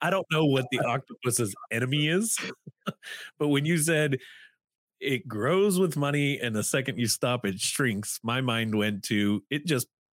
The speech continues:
Speaker 1: tried to wrap itself around a predator, and <laughs> there went its arm, right? Now we're back to
Speaker 2: Exactly.
Speaker 1: the lopsided, uh, piece of it, and that's probably an area that,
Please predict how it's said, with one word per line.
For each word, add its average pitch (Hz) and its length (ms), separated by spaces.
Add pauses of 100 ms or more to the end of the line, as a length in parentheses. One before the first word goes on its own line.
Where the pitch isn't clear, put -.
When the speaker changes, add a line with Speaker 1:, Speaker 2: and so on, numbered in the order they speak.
(120)
Speaker 1:
tried 123 200
to 101 60
wrap 113 260
itself 104 340
around 104 260
a 90 40
predator, 98 640
and 87 260
<laughs> - 480
there 123 160
went 117 160
its 98 120
arm, 90 260 (280)
right? 127 180 (1200)
Now 123 160
we're 123 100
back 117 240
to 104 60
Speaker 2:
Exactly. 101 60
Speaker 1:
the - 140 (360)
lopsided, 107 300 (720)
uh, 101 320 (400)
piece 139 340
of 98 100
it, 98 120
and 131 100
that's 190 160
probably 147 440
an 110 80
area 113 280
that, 95 240